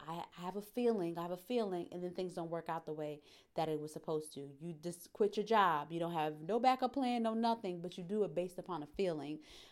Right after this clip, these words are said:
Um, and then it just backfires on you. Why do we allow our feelings to lead us? I think that's something that we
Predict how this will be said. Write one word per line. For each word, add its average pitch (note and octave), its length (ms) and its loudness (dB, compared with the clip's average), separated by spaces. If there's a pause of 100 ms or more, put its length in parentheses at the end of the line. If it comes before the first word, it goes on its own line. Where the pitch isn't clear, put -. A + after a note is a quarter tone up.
Um, E3+ 640 2
and F#3 180 2
then F#3 120 2
it F3+ 120 0
just D#3 160 -8
backfires F#3 580 -2
on D#3 160 -4
you. D3+ 120 -4
Why D#3+ 320 0
do B3+ 180 -2
we B3 220 -2
allow - 720 -6 (440)
our E3 160 -2 (140)
feelings D#3+ 560 -4 (400)
to E3 80 -8
lead C#3+ 360 -6 (160)
us? - 200 -14 (400)
I F3+ 40 -2
think C#4+ 280 2
that's A#3 260 0
something F3+ 460 -2
that D3 160 -2
we E3+ 240 -8